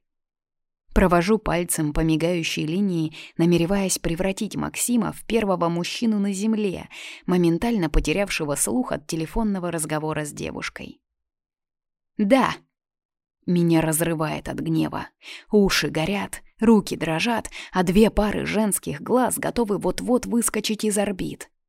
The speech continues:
"Тише!" просит шёпотом Маргарита. "Спокойствие!" показывает Света руками.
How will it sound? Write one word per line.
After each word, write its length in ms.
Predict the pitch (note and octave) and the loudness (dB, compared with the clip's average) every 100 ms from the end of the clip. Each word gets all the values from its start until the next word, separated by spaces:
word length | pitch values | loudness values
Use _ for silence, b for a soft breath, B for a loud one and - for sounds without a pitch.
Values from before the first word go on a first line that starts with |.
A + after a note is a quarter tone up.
| _ _ _ _ _ _ _ | _ _ _ _ _ _ _
"Тише!" 880 | - G2+ G2+ G2+ F#2 - - - - - _ _ _ _ _ | -10 -6 -4 -2 2 2 0 -4 -12 -18 _ _ _ _ _
просит 420 | A3 F3 D#3 D#3+ | 2 2 2 -2
шёпотом 480 | - F3 D3+ D3+ D#3 | -2 -2 -2 -2 -2
Маргарита. 720 | D#3 D#3 D#3 D#3 D#3 - E3 - _ _ _ _ _ | 0 0 2 2 0 -4 -8 -10 _ _ _ _ _
"Спокойствие!" 1120 | - - - - - - - - F#3+ F#3+ G3 - _ _ _ _ _ | -4 -4 -4 -8 -14 -12 -12 -12 -12 -12 -12 -14 _ _ _ _ _
показывает 640 | - F3+ F3+ D#3+ E3 E3 D#3+ | -4 -2 0 0 -2 -4 -4
Света 360 | - G3 E3 | -2 -2 -2
руками. 640 | F3 F#3+ G#3+ E3+ E2 - | -4 -6 -6 -4 -6 -8